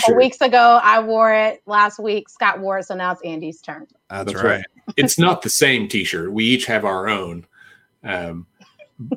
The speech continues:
Speaker 1: and so <laughs> we're not, we're not trading
Speaker 3: We've
Speaker 1: around
Speaker 3: been,
Speaker 1: that.
Speaker 3: we've been passing it around. We've been, we've been masking up and, uh, passing it around.
Speaker 1: That's right. Yeah. Sisterhood of the Traveling T-shirt is what this is.
Speaker 3: <laughs>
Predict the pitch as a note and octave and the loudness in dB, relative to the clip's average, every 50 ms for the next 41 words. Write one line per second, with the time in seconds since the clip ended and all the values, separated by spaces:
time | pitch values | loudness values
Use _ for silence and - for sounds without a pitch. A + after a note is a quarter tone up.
0 | - - D#3 _ - - A#2+ G#2+ - - - C#3+ - - - - D3+ D3+ A#2+ A2+ | -12 -12 -20 _ -10 -8 -6 -4 -2 0 0 0 0 -2 -2 0 0 0 0 0
1 | A#2 A2 A2 A2 G#2 A#2+ B2 A2 A2 G#2+ - B2+ A#2 A2 G#2+ - - E3+ E3+ D3 | 0 0 0 0 0 0 0 0 0 2 2 2 2 2 -2 -2 2 2 4 4
2 | - - C#3 - - F3 E3+ D#3+ C#3 B2+ - D3+ C#3+ - - C#3 B2 A2 A2+ G#2 | 4 0 0 -2 0 2 2 2 2 2 2 2 2 0 -2 -6 -6 -4 -4 -4
3 | F#2 F2+ - G#2 A2+ A#2 G2+ C3+ C#3+ C#3 C3 B2 B2 C3 C#3 C3 - - B2 A#2+ | -4 -6 -8 -8 -8 -6 -4 -4 -2 0 0 0 2 0 0 0 -2 -2 -2 -2
4 | A#2+ A#2+ A#2+ - G#2 G2+ G2 F#2+ F2+ F2+ - G#2+ G2+ F#2+ - - G2 F2 F2 F2+ | -2 -2 -4 -4 -6 -6 -4 -6 -6 -6 -6 -6 -6 -6 -8 -10 -12 -12 -10 -10
5 | F#2 F2+ E2+ D#2+ D#2+ - _ _ - - - - B2 A#2+ G2 F2 F#2+ G#2+ F#2+ F2 | -10 -12 -12 -14 -16 -20 _ _ -6 -6 -4 0 0 0 0 0 0 -2 -2 -4
6 | - - - - - E3 - - C3+ C3+ C3+ B2 A2+ G#2 G#2+ - - A2 G2+ F#2+ | -6 -8 -6 -2 0 0 2 2 4 4 4 4 2 2 0 -2 0 -2 -2 -2
7 | F#2+ F2+ F2 E2+ G#2+ G2 E2+ - D#2+ C#2 - - - _ - F2 E2+ F#2 F#2 - | -4 -8 -8 -8 -8 -8 -8 -8 -10 -12 -14 -16 -20 _ -20 -20 -14 -12 -12 -8
8 | - - C#3 - - - - - B2 - _ _ _ - G2 | -4 -4 -4 -4 -4 -8 -8 -6 -8 -8 _ _ _ -14 -12